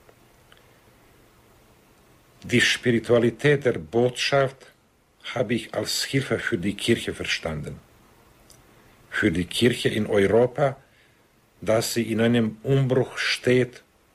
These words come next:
und dies eine längere Zeit. Es ist aber eine Hilfe für die gesamte Kirche, da die Botschaft an das Wesentliche erinnert.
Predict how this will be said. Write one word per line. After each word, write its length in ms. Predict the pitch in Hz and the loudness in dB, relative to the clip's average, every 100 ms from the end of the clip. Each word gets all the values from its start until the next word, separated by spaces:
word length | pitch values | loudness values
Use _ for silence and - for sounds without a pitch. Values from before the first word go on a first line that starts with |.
| _ | _
und 240 | 113 107 92 | -6 -4 -2
dies 340 | 120 113 - | -2 -2 -4
eine 260 | 113 101 98 | -2 0 2
längere 400 | 101 101 90 87 | 2 2 -2 -4
Zeit. 340 | - - - - - _ _ _ _ _ _ _ _ _ _ _ _ | -6 -6 -8 -14 -20 _ _ _ _ _ _ _ _ _ _ _ _
Es 200 | 120 - | -8 -6
ist 180 | - 110 | -4 2
aber 240 | 107 113 | 4 4
eine 180 | 107 101 | 2 0
Hilfe 540 | - - 127 - 123 | -4 -2 0 2 0
für 160 | - 87 | 0 -4
die 120 | 98 | -4
gesamte 520 | 92 92 131 131 104 | -2 0 2 2 0
Kirche, 460 | - 95 90 - - - _ - - - - - - _ _ | -4 -2 -2 -6 -14 -18 _ -20 -20 -20 -20 -20 -20 _ _
da 80 | - | -2
die 160 | 90 98 | 0 0
Botschaft 760 | 78 117 123 - 139 127 - - _ _ _ _ _ _ - | 4 2 2 -2 0 -2 -4 -12 _ _ _ _ _ _ -8
an 120 | 110 | -4
das 380 | 98 - - 90 | -4 -4 -2 2
Wesentliche 680 | 113 - 110 - 95 - | 2 0 -4 -8 -10 -6
erinnert. 440 | 92 90 87 82 | -4 -4 -4 -8